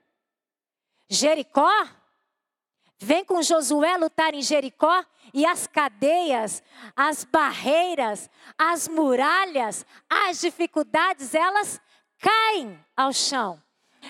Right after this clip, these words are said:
Aqui, eu não vou também falar os detalhes, mas você conhece, eu acredito que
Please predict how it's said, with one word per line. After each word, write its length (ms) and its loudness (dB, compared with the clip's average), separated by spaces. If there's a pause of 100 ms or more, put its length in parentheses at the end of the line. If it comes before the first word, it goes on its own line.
(160)
Aqui, 760 0 (480)
eu 120 -2
não 160 0
vou 240 0
também 340 -2
falar 300 -2
os 80 -6
detalhes, 640 -4
mas 340 -2
você 240 -6
conhece, 560 -4
eu 60 0
acredito 360 -6
que 220 -4